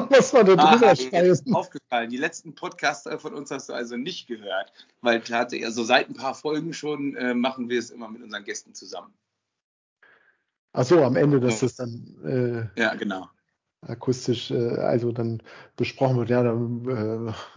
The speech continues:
Speaker 1: ähm, haben wir noch eine Ch-, du zeichnest jetzt zwar auf, aber ha-, haben wir noch eine Chance irgendwie einmal auf Digitalisierung? Ich weiß nicht, ob ich,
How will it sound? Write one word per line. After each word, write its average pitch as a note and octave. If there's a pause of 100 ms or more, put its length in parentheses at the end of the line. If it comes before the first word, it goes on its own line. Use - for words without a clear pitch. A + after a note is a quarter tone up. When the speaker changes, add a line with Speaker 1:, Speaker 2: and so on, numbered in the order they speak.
(880)
Speaker 1:
ähm, A#2 (180)
haben C#3+
wir C#3+
noch D3
eine D3
Ch-, C3
du C3
zeichnest C#3
jetzt C3
zwar B2
auf, C#3
aber B2
ha-, A#2+
haben D3
wir D#3+
noch D3
eine D3
Chance E3+
irgendwie D3+
einmal D#3+
auf C#3
Digitalisierung? D3+
Ich C#3
weiß D3+
nicht, C3
ob C3
ich, C#3